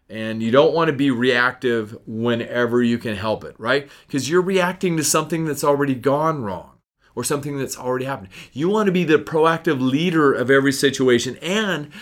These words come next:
the one that takes that to the next level, okay? So let me ask you another question. When you're responding to the people that you're engaging with, uh, say on social media,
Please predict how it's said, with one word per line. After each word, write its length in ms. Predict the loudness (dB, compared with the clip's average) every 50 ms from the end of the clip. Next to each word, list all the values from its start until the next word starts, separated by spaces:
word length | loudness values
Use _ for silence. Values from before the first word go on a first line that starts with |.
| -16 -6 0
the 100 | 2 2
one 180 | 2 2 0 -2
that 120 | -4 -6
takes 380 | -6 -2 2 2 2 2 0 0
that 340 | 0 0 0 0 -4 -8 _ _ _ _ -10
to 140 | -4 -2 -2
the 120 | 0 0
next 560 | -2 -2 -2 -2 -4 -4 -6 -8 -12 -12 -12 -16 _ _ _ _ _ -6
level, 400 | -2 0 0 0 -2 -4 -14 _ _ _ _ _ -16
okay? 280 | -12 -10 -8 -8 -10 -12 _ _ _ _ _ _ -8
So 200 | -2 -2 0 0
let 120 | 0 -2
me 80 | 0 -2
ask 200 | -2 -2 0 -2
you 60 | 0
another 200 | 0 0 -2 -2
question. 380 | -2 -4 -8 -8 -10 -14 -18 _ _ _ _ _ _ _ _ _ _ _ _ _ _ -20 -20 _ _
When 240 | -8 -4 -4 -2 0
you're 120 | 0 0
responding 680 | 0 0 0 -2 0 4 4 4 4 4 2 0 -2 -2
to 120 | -2 -2
the 80 | -2 -2
people 300 | 0 0 0 0 0 -2
that 80 | -2
you're 140 | 0 0 0
engaging 500 | 0 0 2 4 4 4 4 0 -2 -4
with, 320 | -2 -4 -4 -6 -8 -16 _ _ _ _ _ _ _
uh, 140 | -8 -6 -6 -4
say 460 | -2 0 2 2 4 4 4 2 0
on 720 | 0 -2 0 0 2 2 2 2 2 0 -2 -6 -12 -14 _ _ -8
social 380 | -2 2 2 2 2 2 -2
media, 480 | -2 0 -2 0 -2 -2 -4 -6 -12